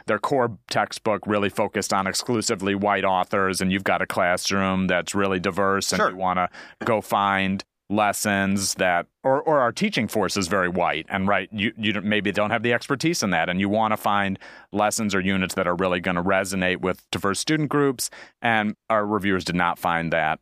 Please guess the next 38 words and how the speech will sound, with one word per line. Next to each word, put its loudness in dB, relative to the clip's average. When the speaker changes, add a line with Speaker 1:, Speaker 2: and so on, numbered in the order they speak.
Speaker 1:
um, -2
to -8
be -2
the -4
case -4
really -2
at -2
all. 0
So 0
those 0
were -4
co-, -4
some 0
of 0
the -2
other 0
areas 0
in -2
which -2
the -2
materials -2
fared -4
pretty -4
poorly. -8
Speaker 2:
So 0
let 2
me 2
ask -2
you -4
sort 0
of -2
a -2
tough -4
question. -6
What -2
do -2
you 0
think -2